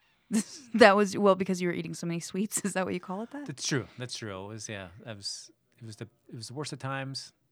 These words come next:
Speaker 2: It was the worst of times.
Speaker 1: Aw. So you lost all the weight and then you got glasses. And you're like, "No! <laughs> I was so close." But see, now glasses are cool.
Speaker 2: That's right. In
Speaker 1: And they
Speaker 2: fact,
Speaker 1: make
Speaker 2: it
Speaker 1: all these great frames and stuff. And I actually, like, part of me misses, I got LASIK l-, last,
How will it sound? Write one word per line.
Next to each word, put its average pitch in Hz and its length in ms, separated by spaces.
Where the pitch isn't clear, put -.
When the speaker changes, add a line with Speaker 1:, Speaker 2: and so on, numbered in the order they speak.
Speaker 2:
It 131 60
was 117 120
the - 60
worst 98 220
of - 80
times. 78 260
Speaker 1:
Aw. 165 600
So 254 160
you 240 240
lost 220 340
all 254 80
the 208 100
weight 190 300
and 160 140
then 170 60
you 170 60
got 151 180
glasses. - 600
And 180 80
you're 180 80
like, 180 160
"No! 330 880
<laughs> 240 840
I 247 160
was 294 140
so 285 160
close." 277 340
But 240 140
see, 330 160
now 330 220
glasses 381 420
are 320 40
cool. 349 520
Speaker 2:
That's 170 160
right. 190 100
In 151 80
Speaker 1:
And 254 100
they 311 40
Speaker 2:
fact, 320 60
Speaker 1:
make 330 120
Speaker 2:
it - 80
Speaker 1:
all 320 60
these 294 160
great 302 260
frames 320 400
and 254 100
stuff. 202 180
And - 80
I 185 100
actually, 214 280
like, 170 160
part 302 220
of 285 60
me 220 120
misses, 170 540
I - 220
got 190 180
LASIK 170 480
l-, - 240
last, 147 460